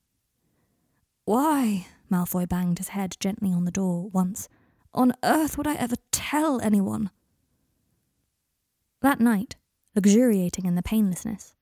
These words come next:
Harry realised that Malfoy cheating on his girlfriend was probably a rare instance of Malfoy's cruelty working out in Harry's favour.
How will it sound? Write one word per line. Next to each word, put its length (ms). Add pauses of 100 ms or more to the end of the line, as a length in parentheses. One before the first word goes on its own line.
(300)
Harry 260
realised 480
that 100
Malfoy 400
cheating 300
on 100
his 100
girlfriend 460
was 100
probably 420
a 100
rare 360
instance 460
of 80
Malfoy's 420
cruelty 480
working 320
out 160
in 80
Harry's 300
favour. 380